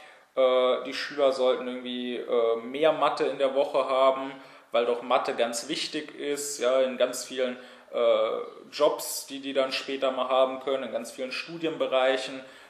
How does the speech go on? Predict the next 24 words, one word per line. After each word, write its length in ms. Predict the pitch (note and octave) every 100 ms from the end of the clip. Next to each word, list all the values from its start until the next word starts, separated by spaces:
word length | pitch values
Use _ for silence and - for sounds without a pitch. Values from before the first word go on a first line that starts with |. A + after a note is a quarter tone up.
| _
äh, 60 | B2
werden 480 | B2 B2 A#2 C3 C3
die 80 |
Mathe 300 | B2+ D#3 -
brauchen, 420 | D3+ C#3 D3 C#3+ C#3
deswegen 360 | B2+ C3 C3
sollten 360 | A#2+ B2+ B2+ B2+
die 320 | B2+ B2+ B2
mehr 220 | A#2+ B2+
Matheunterricht 800 | B2+ - A#2 - A2+ G#2 - -
haben. 220 | - - - _ _ _ _ _ _ _ -
Oder 220 | C3+ B2
ein 100 | B2
anderer 380 | B2+ C3+ C3+ C3
Lehrer, 1040 | B2 B2+ B2 B2 B2 A#2+ A#2 B2 A#2+ A#2+
äh, 40 | B2+
äußert 360 | B2+ C#3 B2+
sich 180 | C3 -
öffentlich 460 | C3 C#3+ B2+ B2 B2+
und 80 |
sagt 260 | B2 B2 C3
dann 120 | B2
irgendwie, 340 | A#2+ B2 A#2+ A#2+
ja, 480 | B2 C#3 C#3 C#3